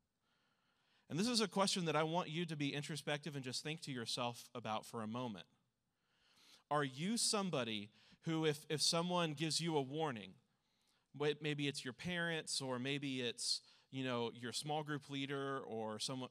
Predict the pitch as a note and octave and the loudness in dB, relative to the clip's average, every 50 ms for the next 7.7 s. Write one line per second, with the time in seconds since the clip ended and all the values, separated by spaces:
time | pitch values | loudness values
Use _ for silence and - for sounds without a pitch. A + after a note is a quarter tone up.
0 | - A2+ B2+ A#2+ A#2 A#2 B2 C3+ C3 B2 A#2 A2 C3 B2 B2 A#2+ - - - - | -8 -8 -8 -6 -6 -2 -2 0 0 0 -4 -4 -4 -4 -4 -6 -2 0 0 0
1 | - E3+ E3 D#3 D#3 D#3 D3+ C#3+ B2 A2 G#2+ - - D#3+ D3+ - - D3+ D3 C#3 | 2 0 -2 -2 0 0 0 0 0 -2 -4 -6 -10 -10 -8 -6 -4 -4 -2 -2
2 | B2+ A#2+ A#2+ C3 B2+ A#2+ B2+ B2 A#2+ A#2 - _ _ _ _ _ _ _ _ _ | -2 -2 0 0 0 0 -2 -4 -6 -8 -12 _ _ _ _ _ _ _ _ _
3 | _ _ _ _ _ _ _ _ _ _ _ _ C#3 C#3+ - - A3 A3 A#3 A3 | _ _ _ _ _ _ _ _ _ _ _ _ 2 4 4 4 6 4 4 2
4 | F#3 D3 F#3+ F3+ D#3+ C#3 F3+ F#3 E3+ D3 C3+ C3 D3 F3 G3 F#3+ D#3+ C3+ B2+ B2 | 2 2 0 2 2 0 0 2 0 0 0 0 -2 -2 -2 -2 -2 -2 -2 -2
5 | A#2+ A#2+ B2 D#3 G#3 - - - D#3 F3+ F3+ F3 E3+ D#3+ D3+ C#3+ C3 B2+ C3 E3 | -4 -2 -2 -2 0 0 0 0 0 0 0 0 0 0 0 0 0 2 2 2
6 | G#3+ - - G#3+ F3+ D#3 C#3 - - C#3 C3+ B2+ A#2+ A2+ A#2 A#2 A#2 A2+ A2 A2 | 4 4 2 2 2 0 -2 -2 -2 -2 -2 -2 -2 -2 -4 -6 -6 -6 -6 -6
7 | A2+ A#2 A#2+ A#2+ - C3 B2+ B2 C3+ F3+ F3 F#2+ F#2 - | -6 -8 -10 -10 -8 -6 -6 -6 -4 -6 -6 -6 -8 -10